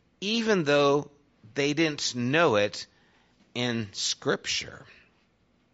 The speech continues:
Interesting.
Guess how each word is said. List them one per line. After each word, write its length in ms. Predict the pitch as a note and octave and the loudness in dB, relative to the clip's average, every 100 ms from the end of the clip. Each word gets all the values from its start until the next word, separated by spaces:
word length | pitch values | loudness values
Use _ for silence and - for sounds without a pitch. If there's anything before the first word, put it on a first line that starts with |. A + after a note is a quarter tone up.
| _ _ _ _ _ _ _ _ _ _ _ _ _ _ _ _ _ _ _ - | _ _ _ _ _ _ _ _ _ _ _ _ _ _ _ _ _ _ _ -4
Interesting. 680 | F3+ G#3+ A#2+ - - E2 | -2 -2 -4 -4 -6 -8